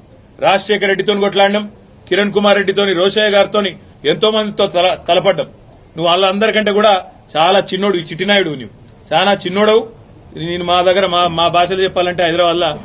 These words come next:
బుల్లబ్బాయి అంటారు నీలాంటి వాళ్ళు. ఇలాంటి బుల్లబ్బాయిలు, చిట్టినాయుడులను చాలా మందిని చూసినాం. ఏం ఫరక్ పడేది కూడా ఏం లేదు, ఏం ఇంటికి కూడా వీకలేవు. కానీ ఏదో పైశాచిక ఆనందం,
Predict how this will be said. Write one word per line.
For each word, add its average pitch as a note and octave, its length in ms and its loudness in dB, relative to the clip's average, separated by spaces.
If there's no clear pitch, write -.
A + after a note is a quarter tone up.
బుల్లబ్బాయి G3+ 480 0
అంటారు E3 180 -6
నీలాంటి E3 280 -2
వాళ్ళు. A2+ 140 -10
ఇలాంటి F#3+ 260 2
బుల్లబ్బాయిలు, G3 580 2
చిట్టినాయుడులను G3 680 -2
చాలా F3+ 180 4
మందిని F3+ 320 -6
చూసినాం. F3+ 280 -10
ఏం G3+ 300 2
ఫరక్ F3+ 280 0
పడేది F#3 220 2
కూడా F3 140 0
ఏం E3 100 -4
లేదు, F3 140 -2
ఏం D#3+ 120 -4
ఇంటికి D#3 220 -6
కూడా F3+ 140 0
వీకలేవు. D#3+ 360 -2
కానీ F3 260 -2
ఏదో G3+ 180 2
పైశాచిక G#3+ 540 0
ఆనందం, F#3+ 320 -2